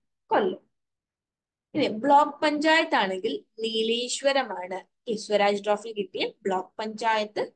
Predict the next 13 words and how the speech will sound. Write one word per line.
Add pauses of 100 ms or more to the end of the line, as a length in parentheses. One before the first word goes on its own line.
(420)
നീലേശ്വരം (160)
കാസർഗോഡാണ്. (500)
ഗ്രാമപഞ്ചായത്ത് (580)
വലിയ (120)
പറമ്പയാണ്, (120)
വലിയ (120)
പറമ്പ. (880)
ഇനി (320)
മുനിസിപ്പാലിറ്റി (120)
ആണെങ്കിൽ (240)
ഗുരുവായൂരും (520)
മുനിസിപ്പൽ (180)
കോർപ്പറേഷൻ